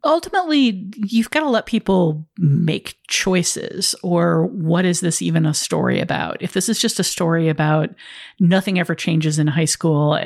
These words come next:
all cycles just continue forever, and there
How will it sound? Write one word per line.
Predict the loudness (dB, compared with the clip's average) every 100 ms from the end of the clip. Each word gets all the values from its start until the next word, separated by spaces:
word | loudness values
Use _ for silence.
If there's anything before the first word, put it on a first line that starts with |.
| -4
all | -4 -2
cycles | -2 0 0 -2 -2
just | -2 -4 -6
continue | 0 0 2 2 4 4
forever, | 0 -2 -4 -2 -2 -2 0 -2 0
and | 0
there | 2 0 -2